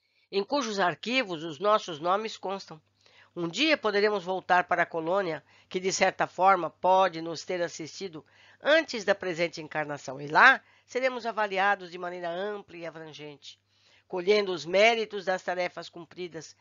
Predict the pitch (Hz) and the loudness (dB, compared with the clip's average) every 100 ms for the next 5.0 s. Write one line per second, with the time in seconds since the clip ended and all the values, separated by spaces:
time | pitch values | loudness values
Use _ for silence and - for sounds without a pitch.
0 | _ _ - 208 214 202 202 240 233 202 | _ _ -4 -4 -2 0 2 2 2 -4
1 | 208 196 190 185 185 156 160 160 170 151 | -6 -4 -4 -2 -6 -10 -14 -12 -12 -14
2 | 156 - - _ _ _ _ _ _ 135 | -16 -18 -20 _ _ _ _ _ _ -6
3 | 147 180 185 165 160 202 226 220 233 190 | 0 4 4 4 0 0 -2 -2 -2 0
4 | 208 202 208 - 202 190 190 180 160 - | -2 -2 -6 -6 -6 -2 -2 -2 -12 -20